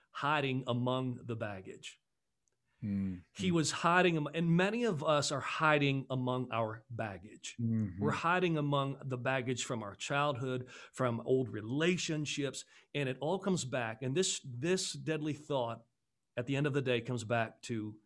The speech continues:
Speaker 1: our battle with insecurity. No matter what everyone else thought of Saul,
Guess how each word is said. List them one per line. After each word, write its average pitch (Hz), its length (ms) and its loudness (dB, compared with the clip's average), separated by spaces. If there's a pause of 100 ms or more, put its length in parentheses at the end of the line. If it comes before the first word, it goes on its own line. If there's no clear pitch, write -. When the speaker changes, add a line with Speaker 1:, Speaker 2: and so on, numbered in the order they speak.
(680)
Speaker 1:
our 113 140 2
battle 131 420 4
with 113 180 -4
insecurity. 113 680 -4 (800)
No 175 160 4
matter 196 220 6
what 160 220 6
everyone 254 440 0
else 226 240 4
thought 185 240 4
of 151 80 2
Saul, 123 420 2